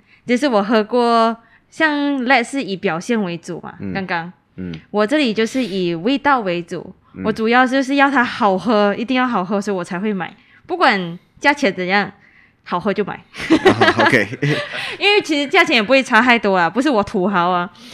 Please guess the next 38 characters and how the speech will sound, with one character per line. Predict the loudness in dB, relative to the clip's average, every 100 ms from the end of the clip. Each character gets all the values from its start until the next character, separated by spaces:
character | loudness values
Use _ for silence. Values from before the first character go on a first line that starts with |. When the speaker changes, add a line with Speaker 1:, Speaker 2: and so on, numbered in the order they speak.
| -6
Speaker 1:
是 | -2
因 | 0
为 | 2
它 | 4 2
真 | 2 0
的 | 2 2 0
是 | -2 0 2 0
好 | -2 -4
喝 | -2 -2
的 | 0
蛋 | 0 0
白 | -2 -4
粉。 | -6 -8 -12 _ -20 -20 -6
所 | 2
以 | 2 2 -2 -10 -4
那 | -2
个 | 2 4 4
我 | 4
看 | 4 4
到 | 4 4
Dawson | 4 4 4 2
的 | 2
Plant | 2 0
Protein | 0 -2 0 -2 -2
是 | 0 0
很 | 0 -2
好 | -2 -4
喝 | -2 -4
的， | -4
它 | -2
的 | 0
味 | 0 0
道 | 0 0
就 | 0
像 | 0 -2 -2
是 | -2 -4 -6 -14 _ _ _ -4
豆 | -2 -2
奶 | -4 -8